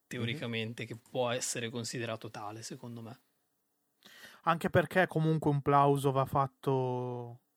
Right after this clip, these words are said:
Speaker 3: a Bungie, perché comunque ha replicato, anche dopo che si è staccata, un grandissimo bacino tu-, d'utenza,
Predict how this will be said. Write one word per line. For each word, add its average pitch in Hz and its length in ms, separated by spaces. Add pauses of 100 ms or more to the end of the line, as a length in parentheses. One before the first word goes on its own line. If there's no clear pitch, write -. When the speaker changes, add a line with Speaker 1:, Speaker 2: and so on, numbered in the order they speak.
Speaker 3:
a 135 140
Bungie, 139 600 (1200)
perché 143 440
comunque 147 520
ha 143 60
replicato, 135 840
anche 127 600 (100)
dopo 135 400
che 127 140
si - 140
è 127 40
staccata, 123 840 (600)
un 131 240
grandissimo 135 600
bacino 131 340
tu-, 135 220
d'utenza, 127 920